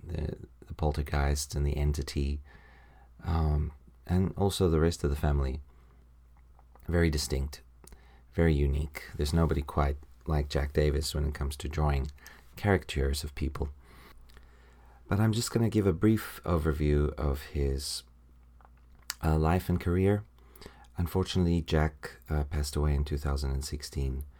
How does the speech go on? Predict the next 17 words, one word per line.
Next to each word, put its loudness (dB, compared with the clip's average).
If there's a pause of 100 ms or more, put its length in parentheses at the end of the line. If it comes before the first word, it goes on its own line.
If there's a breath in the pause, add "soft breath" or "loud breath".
(500 soft breath)
um, -2 (1500 loud breath)
at -4
the -2
age -2
of -8
eighty-seven. -2 (1160)
And, 0
um, 2 (300)
he -2
left -2
behind 0
two -4
kids -2 (640 soft breath)
and, 0
uh, -2
his -8
wife. -2